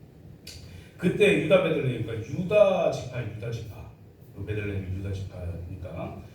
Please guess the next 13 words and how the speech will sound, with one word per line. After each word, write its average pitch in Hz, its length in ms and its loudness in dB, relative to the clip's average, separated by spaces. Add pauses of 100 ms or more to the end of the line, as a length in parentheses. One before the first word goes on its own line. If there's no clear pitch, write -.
(220)
이 147 200 -4
유다 180 340 6
지파의 156 840 0
사람 127 460 -4
중에 104 300 -4 (180)
한 127 240 -2
가정, 87 320 -6 (680)
그 - 140 -10
가정의 113 500 -4
가장은 110 600 -4
엘리멜렉, 98 680 -4 (640)
부인은 117 460 -4
나오미예요. 87 840 -6